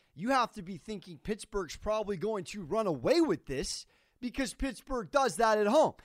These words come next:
They had won eleven straight Monday night games. I noted it on the pod. They have dominated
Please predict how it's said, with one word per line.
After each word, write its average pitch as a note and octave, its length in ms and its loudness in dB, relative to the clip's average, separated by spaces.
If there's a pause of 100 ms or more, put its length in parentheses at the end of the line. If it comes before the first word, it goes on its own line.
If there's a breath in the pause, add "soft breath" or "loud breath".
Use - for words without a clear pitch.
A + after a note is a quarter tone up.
(120)
They A#3 100 8
had A3+ 140 6
won A#3 240 6
eleven C4+ 420 4
straight A#3 320 0
Monday G#3 360 -2
night G3 260 -4
games. F#3 300 -8
I F#3+ 140 -2
noted F3 380 -2
it G3 100 -2
on D#3+ 180 -6
the C#3+ 80 -12
pod. C#3 420 -8 (340 soft breath)
They G3+ 140 -4
have F#3+ 340 -8
dominated F3+ 720 0